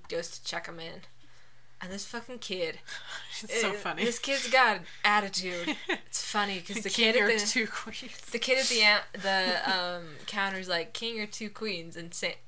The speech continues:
Speaker 1: Dean says, "Two queens." And then the kid, like, looks at Sam out by the car <laughs> and goes, "Yeah, I bet."
Speaker 2: <laughs>
Speaker 1: And there, there are so many implications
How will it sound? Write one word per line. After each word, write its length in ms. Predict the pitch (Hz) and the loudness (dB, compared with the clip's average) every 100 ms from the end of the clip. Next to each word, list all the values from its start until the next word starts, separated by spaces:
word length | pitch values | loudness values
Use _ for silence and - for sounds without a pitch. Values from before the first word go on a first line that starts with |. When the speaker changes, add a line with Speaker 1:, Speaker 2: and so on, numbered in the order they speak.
| 175 | -8
Speaker 1:
Dean 240 | 196 202 | -6 -6
says, 240 | 196 180 - | -4 -4 -4
"Two 240 | - 208 | -4 -6
queens." 540 | 208 202 190 175 170 - | -6 -6 -6 -6 -10 -12
And 120 | 185 | -10
then 100 | 185 | -8
the 80 | 180 | -8
kid, 320 | 175 214 196 | -4 -2 0
like, 160 | 190 165 | -2 -2
looks 300 | 180 190 170 | -4 -4 -6
at 80 | |
Sam 400 | - - 196 196 | -2 2 4 2
out 160 | 175 - | 0 0
by 120 | 170 | 0
the 80 | 160 | -2
car 380 | - 202 180 170 - 294 | 6 8 8 6 0 -2
<laughs> 200 | 240 - | -4 2
and 120 | 254 | 4
goes, 340 | 226 208 196 - - - 196 | 6 4 0 -8 -14 -14 0
"Yeah, 380 | 202 214 180 - - 247 | 8 10 10 6 -6 -4
I 60 | 190 196 | -2 0
bet." 440 | 208 202 160 - - | 6 8 8 4 0
Speaker 2:
<laughs> 720 | - 220 - - - - - - | 4 4 4 -4 -2 -2 2 6
Speaker 1:
And 180 | 226 | 8
there, 180 | 254 269 247 | 8 6 8
there 140 | 262 | 8
are 100 | 294 | 8
so 440 | 294 - - 311 330 | 6 4 4 2 2
many 180 | 269 | -4
implications 920 | - 202 185 180 180 175 208 233 - | -6 -6 -6 -8 -6 -4 -4 -4 -8